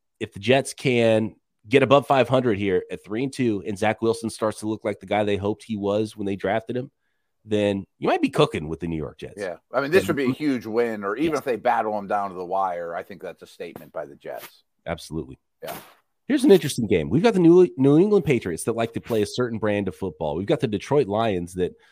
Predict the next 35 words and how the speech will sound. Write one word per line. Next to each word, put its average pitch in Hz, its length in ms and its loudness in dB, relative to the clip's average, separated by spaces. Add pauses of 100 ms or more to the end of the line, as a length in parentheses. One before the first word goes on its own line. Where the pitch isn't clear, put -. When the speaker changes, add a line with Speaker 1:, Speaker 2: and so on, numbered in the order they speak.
(220)
Speaker 1:
uh, 87 220 -2
have 92 220 -6
not 123 260 0
been 110 200 0 (260)
good 120 160 0
on 92 120 -2
defense 90 540 -10
this - 240 -8
year, 87 320 -4 (380)
um, 85 500 -4
but 107 80 -2
have 107 60 0
been 127 100 0
putting 233 160 4
up 277 160 0
points, - 320 -2
surprising 196 560 0
amounts 113 320 2
of 95 100 -10
points, 92 300 -6
even 175 220 0
with 151 180 0
some 156 160 0
of 143 80 0
their 135 120 2
weapons 131 380 0
out. 87 280 -2
Last 143 340 -4
week, 87 160 -8
they 85 100 -4
were 90 80 0
able 92 140 -4
to - 60 -14
put 107 100 0
up 95 160 -2